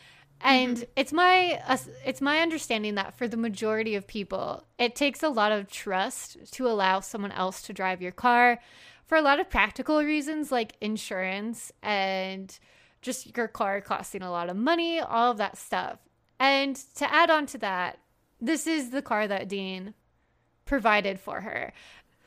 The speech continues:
Speaker 2: Yeah, so many layers.
Speaker 1: Mm-hmm.
Speaker 2: Layers of betrayal. <laughs>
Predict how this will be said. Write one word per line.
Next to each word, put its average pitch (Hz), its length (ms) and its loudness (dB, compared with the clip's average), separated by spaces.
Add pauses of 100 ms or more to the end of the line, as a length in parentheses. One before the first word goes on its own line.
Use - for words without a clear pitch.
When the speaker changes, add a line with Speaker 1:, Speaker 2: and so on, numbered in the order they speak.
(180)
Speaker 2:
Yeah, 226 260 -2
so 247 240 2
many 254 240 0
layers. 220 840 0
Speaker 1:
Mm-hmm. - 380 -16
Speaker 2:
Layers 247 520 0
of 214 360 -6 (880)
betrayal. 262 1080 0
<laughs> - 60 -8